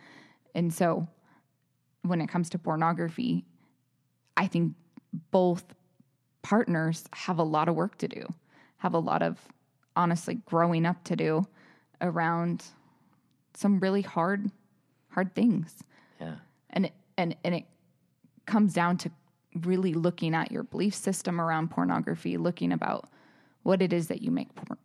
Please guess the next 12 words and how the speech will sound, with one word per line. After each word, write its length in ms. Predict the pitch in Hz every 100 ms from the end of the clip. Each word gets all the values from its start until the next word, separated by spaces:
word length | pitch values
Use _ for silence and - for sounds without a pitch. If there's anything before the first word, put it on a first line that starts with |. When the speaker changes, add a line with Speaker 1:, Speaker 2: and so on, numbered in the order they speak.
| -
Speaker 1:
pornography 600 | 190 175 160 175 170 -
mean 500 | 180 220 208 196 208
in 120 | 180 180
your 100 | 165
relationship, 880 | 165 180 185 - 175 165 165 - - _ _ _ _ _
and 420 | 165 175 90 156 - - - _ _ _ _ _ - - - 175 165 151 - -
what, 260 | 190 190 - _
even 380 | 196 208 233 185
what 180 | 196 214
it 140 | 214
looks 360 | 175 185 - -
like 300 | 160 160